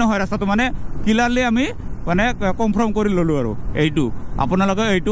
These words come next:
কৰিব ক'ৰবাত যদি দূৰত আহে। ৱা ভাই, কি ছেক্সি view বে ভাই, দেখিছে নহয় guys? Oh' my God, এইটোহে guys, এইবিলাকহে view। আমাৰ ইয়াতে ইমান ধুনীয়া, অসমতে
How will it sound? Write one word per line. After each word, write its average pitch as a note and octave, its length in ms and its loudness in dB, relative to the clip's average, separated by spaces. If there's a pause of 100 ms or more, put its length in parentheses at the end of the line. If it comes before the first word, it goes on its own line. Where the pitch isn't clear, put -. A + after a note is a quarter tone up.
কৰিব F#3+ 180 2 (160)
ক'ৰবাত D#3+ 300 0
যদি E3 200 0
দূৰত D3 260 2
আহে। C3+ 120 0 (340)
ৱা D#4+ 140 2 (120)
ভাই, A#3+ 220 2
কি D4+ 100 0 (160)
ছেক্সি D#4+ 280 2 (100)
view B3+ 200 2
বে A3+ 60 0 (140)
ভাই, D#3 140 -2 (560)
দেখিছে C#4 320 2
নহয় C4 220 0
guys? A3 160 0 (500)
Oh' B3+ 260 2
my G#3+ 180 0 (180)
God, F#3+ 840 0 (440)
এইটোহে C#4 380 2
guys, B3 260 0 (160)
এইবিলাকহে C4+ 400 2 (100)
view। A3 160 2 (420)
আমাৰ C#4+ 240 2 (100)
ইয়াতে C4 220 0 (100)
ইমান C#4+ 260 2
ধুনীয়া, A#3 220 2 (100)
অসমতে A#3 400 0